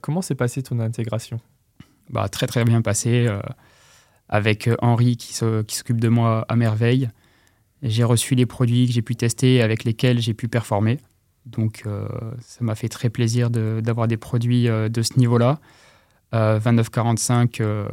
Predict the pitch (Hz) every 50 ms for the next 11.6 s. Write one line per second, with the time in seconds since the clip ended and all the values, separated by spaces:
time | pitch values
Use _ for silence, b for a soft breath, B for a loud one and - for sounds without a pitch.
0 | - - - 104 117 113 117 - - 113 - - 110 - - 110 101 98 98 113
1 | 113 110 107 104 - - - - - 117 - - - 123 - - 117 113 - 110
2 | 104 110 - 123 b b b b b b b b b b b _ - - 127 127
3 | 127 127 127 127 123 127 127 127 127 127 131 131 127 127 - - _ _ _ _
4 | _ _ _ _ _ _ _ - 135 143 120 - 139 143 160 175 160 139 143 165
5 | 165 139 135 123 - - - - 151 156 156 - - 131 127 127 123 123 123 -
6 | 131 123 131 123 - 131 120 - 135 139 147 b b b b b b b b b
7 | _ _ - 120 120 120 120 120 123 120 117 113 123 123 127 131 131 131 135 135
8 | 131 170 185 - - 135 127 - - - 175 170 151 135 135 - 156 160 151 131
9 | 131 139 147 151 139 127 117 - - _ - 123 120 117 117 117 117 113 113 113
10 | 127 127 - _ _ _ - 120 117 117 113 - - 123 - - 131 - - 147
11 | 143 - 135 127 123 120 120 135 151 - - 127